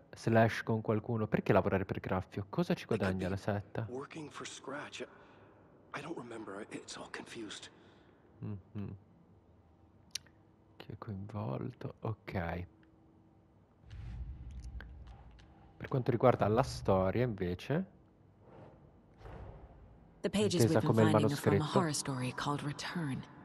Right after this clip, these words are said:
Speaker 3: written by Alan Wake. And the contents of this book are coming true. Why couldn't it have been a romance?
Speaker 1: Ah, esatto!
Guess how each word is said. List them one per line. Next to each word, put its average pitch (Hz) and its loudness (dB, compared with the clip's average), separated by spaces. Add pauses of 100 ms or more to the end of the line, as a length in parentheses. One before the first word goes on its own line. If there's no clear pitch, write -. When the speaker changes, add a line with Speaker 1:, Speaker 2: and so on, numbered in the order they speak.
(160)
Speaker 3:
written 170 0
by 139 0
Alan 147 0
Wake. 156 -2 (600)
And 185 2
the 160 0
contents - -2
of 143 -6
this - -4
book - -4
are 156 -8
coming 165 -2
true. 175 -2 (2500)
Why 190 2
couldn't 147 0
it 143 0
have 139 -2
been 151 0
a 147 0
romance? 151 0 (640)
Speaker 1:
Ah, 170 12
esatto! 151 12